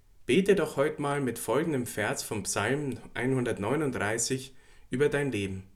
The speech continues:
"Ich danke dir, dass ich so staunenswert und wunderbar gestaltet bin."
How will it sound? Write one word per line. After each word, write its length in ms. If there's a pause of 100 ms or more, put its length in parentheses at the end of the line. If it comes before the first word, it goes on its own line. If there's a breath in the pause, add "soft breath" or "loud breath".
(880 soft breath)
"Ich 200
danke 340
dir, 300
dass 360
ich 200
so 240
staunenswert 920
und 260
wunderbar 480
gestaltet 580
bin." 240